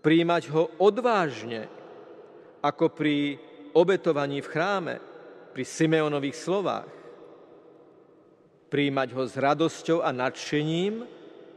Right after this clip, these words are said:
ako pri stretnutí s Alžbetou. Prijímať ho v duchu aktívnej, iniciatívnej spolupráce, ako sa to stalo v Káne Galilejskej.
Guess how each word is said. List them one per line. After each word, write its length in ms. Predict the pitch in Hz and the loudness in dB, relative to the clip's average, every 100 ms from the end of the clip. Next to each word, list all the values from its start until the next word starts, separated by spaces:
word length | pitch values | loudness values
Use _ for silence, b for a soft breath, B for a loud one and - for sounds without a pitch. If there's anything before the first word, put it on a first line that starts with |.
| - - - 127 | -20 -20 -10 -6
ako 180 | - 131 | -4 -4
pri 120 | 135 | -4
stretnutí 600 | - 143 135 135 131 143 | -4 -2 -2 -2 -2 -4
s 80 | - | 0
Alžbetou. 840 | 180 196 196 196 - 123 107 107 - - - - - - - - - - - _ - - _ _ _ 143 | 0 0 0 -4 -2 -4 -4 -6 -12 -18 -20 -20 -20 -20 -20 -20 -20 -20 -20 _ -20 -20 _ _ _ -2
Prijímať 360 | 143 139 143 135 | 0 2 0 0
ho 60 | 139 | 0
v 80 | |
duchu 380 | 127 147 - 151 147 131 - - - - - - - - - - | 0 -2 0 2 2 -2 -10 -20 -20 -20 -20 -20 -20 -20 -12 0
aktívnej, 920 | 147 - - 196 180 151 139 127 117 - 170 | 0 0 -4 0 2 2 0 0 -2 0 2
iniciatívnej 800 | 202 202 - 175 151 151 151 139 | 4 2 0 0 2 0 -2 -2
spolupráce, 1200 | - - 202 269 233 175 143 120 117 - 117 - - - - - - - - - - - | -6 4 6 6 0 0 0 0 -6 -6 -6 -8 -14 -20 -20 -20 -20 -20 -20 -20 -18 -4
ako 180 | 135 147 | -4 -2
sa 140 | 143 | -2
to 160 | 135 143 | -2 -4
stalo 480 | - 131 131 131 127 - - - - | -2 0 2 0 -2 -10 -20 -20 -10
v 20 | - | -2
Káne 320 | 135 123 120 | -2 -2 0
Galilejskej. 960 | 139 196 165 123 - - 113 107 110 | 0 2 0 -2 -6 -8 -6 -6 -8